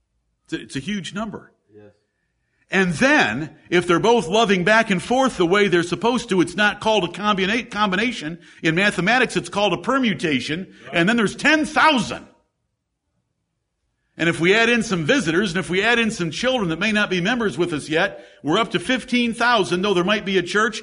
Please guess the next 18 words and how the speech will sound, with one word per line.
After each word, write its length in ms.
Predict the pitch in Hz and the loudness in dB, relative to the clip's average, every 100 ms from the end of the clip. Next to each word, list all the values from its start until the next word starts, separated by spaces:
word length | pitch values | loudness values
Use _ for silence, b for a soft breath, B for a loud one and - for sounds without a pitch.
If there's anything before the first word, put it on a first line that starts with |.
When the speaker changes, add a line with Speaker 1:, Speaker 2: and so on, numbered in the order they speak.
| B B | B B
Speaker 1:
with 180 | 175 175 | 0 2
only 280 | 208 190 196 | 0 2 2
eighty 200 | 202 214 | 2 2
members. 500 | 302 285 - - - _ _ _ _ _ _ _ _ - | 2 2 -2 -8 -18 _ _ _ _ _ _ _ _ -4
It's 180 | 170 175 | -2 2
huge, 480 | 285 302 - - B B | 2 4 0 -6 B B
but 140 | 165 180 | -2 2
it 0 | |
all 180 | 247 | 2
starts 400 | 262 - 240 247 | 2 2 0 0
with 140 | 196 190 | 0 0
one 240 | 170 226 | 2 2
another. 460 | 226 226 180 120 - b b - | 2 2 2 0 -8 b b -2
And 100 | 175 | 2
I 60 | |
love 280 | 175 240 285 | 4 4 4
these 220 | 208 170 | 2 -4
combinations, 760 | - 185 175 170 185 - 214 | -2 0 2 2 0 0 -2